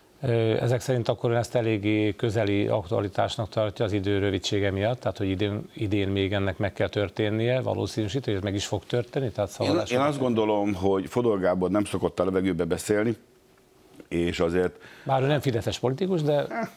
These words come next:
Speaker 1: az ő érdekeit szolgálhatja ez a javaslat, ön azt mondja?
Speaker 2: Ö, én azt gondolom, hogy, ö,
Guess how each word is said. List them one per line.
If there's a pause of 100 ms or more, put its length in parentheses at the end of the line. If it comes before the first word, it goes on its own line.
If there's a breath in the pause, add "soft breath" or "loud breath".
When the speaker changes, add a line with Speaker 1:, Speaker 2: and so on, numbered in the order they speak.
Speaker 1:
az
ő
érdekeit
szolgálhatja
ez
a
javaslat,
ön
azt
mondja?
Speaker 2:
Ö, (800 loud breath)
én
azt
gondolom,
hogy,
ö,